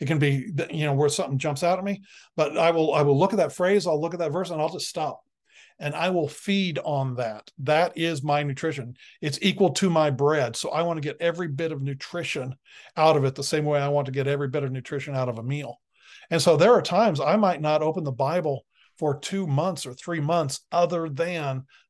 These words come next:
to, to track down every nuance about that particular verse that jumped out at me. You understand what I'm saying? So that, so it's the same thing in Romans ten seventeen.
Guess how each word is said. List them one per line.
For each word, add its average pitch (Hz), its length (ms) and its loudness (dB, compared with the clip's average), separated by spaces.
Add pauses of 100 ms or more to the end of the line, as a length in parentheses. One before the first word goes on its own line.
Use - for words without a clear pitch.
to, 135 320 -4 (100)
to 135 160 -4
track 160 500 -2
down 143 520 -2
every 156 460 -2 (200)
nuance 143 800 -2 (440)
about 147 600 2
that 139 340 0
particular 139 480 -2
verse 139 320 2
that 127 160 -8
jumped 131 320 -6
out 165 240 -4
at 117 80 -12
me. 120 200 -18 (880)
You 160 160 2
understand 165 420 4
what 160 120 6
I'm 156 60 2
saying? 170 300 0
So - 200 2
that, 190 260 4 (340)
so 175 560 4
it's 185 140 -4
the 175 80 -2
same 214 220 2
thing 202 200 2
in 156 160 -6
Romans 185 380 0
ten 190 200 -4
seventeen. 165 460 -4